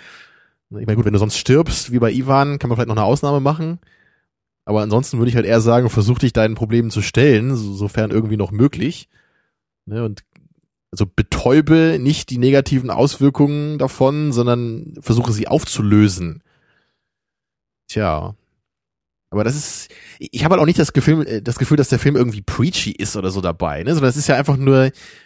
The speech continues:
er, er zeigt halt, wie dieser Charakter sich verändert von Adam, ne? Und wie er am Ende dann eben geworden ist und wie er dann am Ende mit der Welt umgeht. Ich krieg halt nicht das Gefühl, dass das jetzt irgendwie so die,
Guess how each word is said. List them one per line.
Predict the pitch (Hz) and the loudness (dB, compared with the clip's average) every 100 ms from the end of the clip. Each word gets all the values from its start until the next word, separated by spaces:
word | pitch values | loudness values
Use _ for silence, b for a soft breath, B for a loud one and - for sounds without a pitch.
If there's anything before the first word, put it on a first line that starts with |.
| B _ _ | B _ _
er, | - - | -10 -6
er | 117 | -6
zeigt | - 110 117 185 - | -2 0 0 0 0
halt, | 170 190 135 104 | 2 2 0 -2
wie | 131 175 190 160 | 0 0 -2 -4
dieser | 123 123 120 | 0 2 2
Charakter | 113 107 147 135 | 0 -2 0 0
sich | 120 - | 0 -4
verändert | - - 101 135 170 185 | -10 -8 -4 2 2 0
von | - | -6
Adam, | 85 95 143 190 170 | -6 -2 0 0 0
ne? | 139 | -2
Und | 139 107 | -2 0
wie | 131 | 0
er | 127 | 0
am | 113 | -4
Ende | 85 117 143 | -6 -6 -2
dann | 127 | 0
eben | 117 117 | 0 0
geworden | 101 95 107 143 | 0 2 4 4
ist | 151 180 - - - _ _ | 2 2 0 -8 -16 _ _
und | - 95 104 | -20 -10 0
wie | 131 | 4
er | 143 147 - - | 4 4 0 -8
dann | - 110 | -8 -6
am | 104 | -4
Ende | 104 123 | -2 0
mit | 117 | 0
der | 104 | 0
Welt | 110 | 0
umgeht. | 135 139 110 85 - b b b b b b _ - | 0 0 -2 -6 -8 b b b b b b _ -14
Ich | - | -6
krieg | 123 127 | 0 0
halt | 131 | 2
nicht | 135 | 2
das | 127 - | 2 2
Gefühl, | 113 - 143 135 | -2 6 6 6
dass | 120 | 4
das | 131 117 | 2 2
jetzt | 123 | 0
irgendwie | 117 123 113 | 0 0 0
so | 113 | 0
die, | 104 104 104 104 | 0 -4 -4 -8